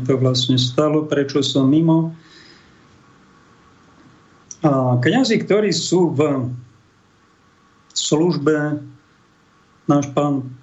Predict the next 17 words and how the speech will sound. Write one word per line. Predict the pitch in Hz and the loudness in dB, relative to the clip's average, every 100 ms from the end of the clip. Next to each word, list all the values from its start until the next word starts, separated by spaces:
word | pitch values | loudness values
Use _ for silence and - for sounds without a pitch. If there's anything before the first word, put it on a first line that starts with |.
| _ _ _ _ - | _ _ _ _ -2
spisovateľ | 170 160 160 156 156 139 | -2 0 0 0 0 -2
Banáš | 127 156 156 147 127 | 0 0 2 0 0
hovorí, | 143 143 143 139 | 0 0 0 0
že | 143 | 0
my | 147 | 2
sme | 147 143 | 2 2
neslobodné | 143 165 - 151 147 139 143 123 | 4 2 0 0 0 2 2 2
povolanie. | 143 139 143 127 120 107 113 147 - 160 | 0 0 0 2 2 2 0 -2 0 0
Žurnalisti, | 185 180 165 151 - 143 127 | 2 2 2 0 -2 -4 -2
politici | 151 151 135 139 127 143 | 0 0 -2 -2 -2 0
a | 131 123 | 0 0
kňazi | 147 160 156 139 135 233 | 2 2 2 0 -2 0
nemôžu | 160 175 202 185 170 151 139 139 | 2 2 2 2 2 2 0 0
hovoriť | 127 143 139 135 131 127 | 0 0 0 0 0 -2
svoju | - 127 127 | -2 0 2
mienku | 123 135 156 175 165 147 139 - - _ _ _ - 120 | 2 4 2 0 0 0 -2 -8 -20 _ _ _ -2 0
verejne. | 143 175 180 180 180 147 123 | 2 2 2 2 2 0 -2